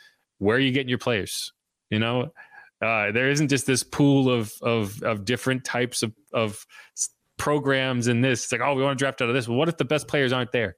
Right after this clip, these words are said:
right? You wanna take the best players, but the best players that do certain things.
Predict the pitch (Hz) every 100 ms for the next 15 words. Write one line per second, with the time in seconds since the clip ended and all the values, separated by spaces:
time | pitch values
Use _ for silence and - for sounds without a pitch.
0 | _ _ _ _ - - - - 127 139
1 | - _ _ - 143 156 143 170 165 147
2 | 143 - 185 143 127 - _ _ _ _
3 | - 139 135 139 143 147 139 123 120 135
4 | 143 127 110 107 87 - -